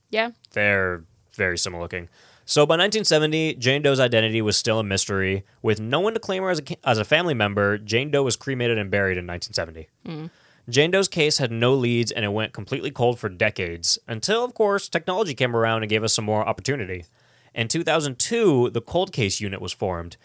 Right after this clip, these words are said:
Speaker 2: and Detective Cliff Shepard was ready to solve some unsolved murders.
Speaker 1: This, I, I have to say, this guy seems like a very good man.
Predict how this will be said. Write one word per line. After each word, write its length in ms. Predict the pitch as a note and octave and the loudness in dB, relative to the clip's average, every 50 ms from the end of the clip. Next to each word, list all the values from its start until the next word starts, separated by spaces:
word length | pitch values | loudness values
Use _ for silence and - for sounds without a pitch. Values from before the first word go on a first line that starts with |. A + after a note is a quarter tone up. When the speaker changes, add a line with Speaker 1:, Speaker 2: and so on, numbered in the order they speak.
| _ _ _ | _ _ _
Speaker 2:
and 100 | - A2+ | -6 -6
Detective 420 | A2+ A2 - D3+ D#3+ - E3 - _ | -4 -2 -4 -4 -4 -4 -6 -6 _
Cliff 260 | - - D#3 E3 - | -8 -4 -4 -2 -2
Shepard 460 | - - - E3+ D#3+ - C#3 A#2 G#2+ G#2 | -2 -2 0 0 0 0 0 0 0 0
was 140 | G2+ G2 F#2+ | -2 -2 -2
ready 260 | F#2 G#2 A2 A#2+ C3+ | 0 -2 -2 -2 -2
to 80 | B2+ | -6
solve 360 | C3 - - A#2 A2+ A#2+ B2+ - | -4 -4 -2 0 0 0 0 -2
some 220 | - G2 F#2 F#2+ | -2 -4 -4 -6
unsolved 560 | G2 G#2 A2 C3 - - A#2 A2 A#2 B2+ B2+ A#2+ | -6 -6 -4 -2 -2 0 0 0 0 -2 -4 -6
murders. 640 | A2+ G#2 G2 F2+ E2+ E2+ D#2+ D#2+ E2+ - - - - _ _ | -6 -4 -4 -4 -6 -6 -8 -6 -4 -4 -4 -4 -6 _ _
Speaker 1:
This, 180 | A#3+ C4 - - - - - - | -6 -6 -6 -10 -16 -14 -10 -6
I, 180 | - B3 A#3 - _ | -6 -6 -6 -4 _
I 120 | G3+ G#3+ | 0 0
have 200 | A3 A3+ A3 G#3+ - | 0 0 -2 -4 -6
to 80 | G3 | -8
say, 180 | F#3 - E3+ D#3+ | -6 -4 -6 -4
this 120 | E3 F#3 | -4 -6
guy 140 | - - G3+ | -2 -2 -2
seems 240 | G3 - F#3+ F#3 F3+ | -2 -2 -4 -4 -4
like 120 | F3+ E3+ | -6 -6
a 40 | F3 | -6
very 220 | D#3 D#3+ D#3 D#3+ D#3 | -4 -4 -4 -4 -6
good 160 | D3+ D3+ D3 | -8 -10 -10
man. 260 | D3 B2+ C3+ C#3+ E3 | -10 -12 -10 -12 -12